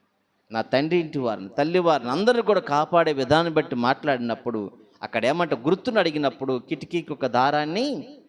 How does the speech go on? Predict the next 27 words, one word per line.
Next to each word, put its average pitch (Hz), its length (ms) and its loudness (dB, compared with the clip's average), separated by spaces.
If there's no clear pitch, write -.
కలర్ 151 260 0
దారాన్ని 135 420 0
కట్టడం 117 320 -4
జరిగింది. 101 640 -12
అక్కడే 156 380 2
వాళ్ళని 135 300 -4
దింపడం 123 440 -6
జరిగింది. 110 480 -14
వాళ్ళు 120 260 -2
చెప్పారు, 135 460 -4
"ఈ 247 180 2
గుర్తున్నంత 254 540 2
కాలం 269 320 4
నీకు 254 180 -2
ఇబ్బంది 247 400 2
లేదు 185 240 -2
ఇంటిలో, 165 720 0
బయటికి 240 560 2
ఎప్పుడైతే 220 440 4
వస్తారో 180 480 2
వాళ్ళు, 151 280 2
వాళ్ళు 143 240 0
మరణిస్తే 156 480 0
వాళ్ళ 139 160 2
ప్రాణానికి 139 440 0
ఉత్తరవాదులు 147 520 2
మేము 196 640 -2